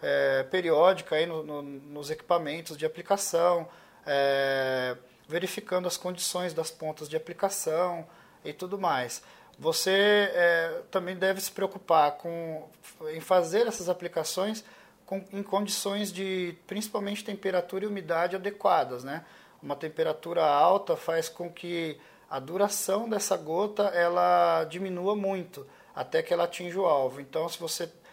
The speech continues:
faz uma aplicação no momento que é da, de temperatura um pouco mais amena, a, a chance de você obter sucesso aumenta. E também a umidade também ela,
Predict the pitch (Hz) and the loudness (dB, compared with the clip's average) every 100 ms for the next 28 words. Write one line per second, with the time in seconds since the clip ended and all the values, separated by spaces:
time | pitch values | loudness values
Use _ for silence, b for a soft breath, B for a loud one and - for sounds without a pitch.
0 | B B - 156 151 160 147 160 - 160 | B B 6 6 6 -2 -8 -8 -6 -4
1 | - 147 147 147 147 147 143 - - 147 | 0 -2 -2 -6 -8 -8 -10 -12 -6 -4
2 | 135 - 143 139 135 131 143 147 151 143 | -4 -8 -8 -4 -4 -4 -12 -8 -4 -6
3 | - 143 139 143 143 151 143 135 135 143 | -6 -6 -6 -4 -6 -6 -6 -4 -2 -4
4 | 151 165 220 202 - B B B 131 143 | -6 -6 -6 -8 -12 B B B -2 0
5 | 135 143 139 143 - - 190 190 175 175 | 0 -4 -6 -6 -4 -4 -6 -6 -10 -8
6 | 170 175 165 175 160 175 - 170 165 - | -6 -6 -6 -8 -8 -8 -4 -2 0 2
7 | 202 185 147 127 131 B B B 160 233 | 0 0 -6 -10 -16 B B B -4 -2
8 | 233 185 214 233 185 175 160 151 170 185 | 0 -2 -4 -4 0 2 2 2 0 -4
9 | 156 143 160 180 - 160 156 160 160 151 | -2 0 0 -2 -8 -6 -8 -4 -2 -4